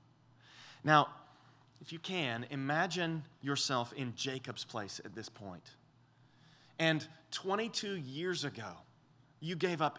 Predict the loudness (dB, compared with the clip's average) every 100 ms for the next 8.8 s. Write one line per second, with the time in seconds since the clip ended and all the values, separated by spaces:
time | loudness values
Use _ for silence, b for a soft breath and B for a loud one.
0 | -2 0 0 0 -2 -4 -6 -6 -4 -4
1 | -2 -2 0 0 0 -4 -4 -4 -6 -8
2 | -12 -20 -20 -20 _ -20 _ -8 -6 -4
3 | -6 -8 -12 -16 -20 -20 -20 -20 _ b
4 | b b b b b b 0 2 4 4
5 | 4 -2 -12 -20 -20 -4 -2 0 -2 -6
6 | -10 -8 4 6 6 4 0 -4 -6 -6
7 | -6 -4 -4 -4 -10 -20 -18 -16 -6 -4
8 | -4 -6 -14 -10 0 4 6